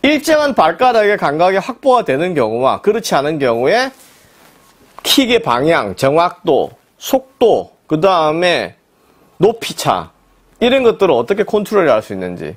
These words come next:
비교를 한번 해보시라. 개인적으로 다들 꼭 추천해드리고 싶은 게 그건데, 제 경우에도 티에프를 신다가 최근에 티세븐을 신고 있는데, 엠지를 아식스든 그 다음에 에이공공오 아슬레타든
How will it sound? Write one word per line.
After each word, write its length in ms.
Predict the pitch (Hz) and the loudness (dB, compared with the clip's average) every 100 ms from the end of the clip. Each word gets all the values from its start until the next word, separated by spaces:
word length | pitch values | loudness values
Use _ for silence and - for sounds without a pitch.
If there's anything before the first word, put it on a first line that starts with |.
| - | -4
비교를 360 | 139 170 190 | 0 2 2
한번 240 | 131 113 107 | 0 -2 -6
해보시라. 400 | 90 92 90 82 | -6 -8 -10 -4
개인적으로 560 | 113 104 98 92 92 | -2 -2 -4 -4 -4
다들 340 | 90 87 90 80 _ _ _ _ _ - | -4 -4 -6 -10 _ _ _ _ _ -6
꼭 160 | - 214 | -2 0
추천해드리고 540 | 240 214 156 110 104 | 0 0 2 2 0
싶은 260 | 98 104 101 | -2 -6 -6
게 80 | 90 | -4
그건데, 520 | 107 90 92 85 90 _ _ _ _ _ _ _ _ - | -2 -2 -2 -2 -4 _ _ _ _ _ _ _ _ -12
제 300 | - 226 320 | 0 2 2
경우에도 880 | 330 240 220 233 180 147 202 120 82 - | 2 2 2 2 2 2 2 2 -2 -4
티에프를 560 | - 330 339 285 262 | 0 0 0 0 0
신다가 460 | 240 185 165 196 202 | 0 -2 0 2 0
최근에 400 | 202 170 180 196 | 0 0 2 0
티세븐을 560 | 190 254 294 277 247 208 | -2 -2 2 0 0 0
신고 340 | 156 139 151 | 0 0 0
있는데, 300 | 104 98 98 | 0 -2 -2
엠지를 460 | 101 95 92 98 165 _ - - - - _ _ _ _ _ _ - - - | -2 -2 -2 -2 -6 _ -20 -20 -20 -20 _ _ _ _ _ _ -20 -10 -2
아식스든 1000 | 147 196 320 302 - 214 196 226 233 196 | 0 0 -2 -2 -2 0 2 2 0 0
그 120 | 151 | 0
다음에 440 | 185 180 180 180 143 | 2 2 0 0 0
에이공공오 600 | 247 202 151 147 156 104 | 0 2 0 0 0 2
아슬레타든 800 | 120 - 185 180 117 87 82 147 | 2 2 0 0 -2 -2 -6 -10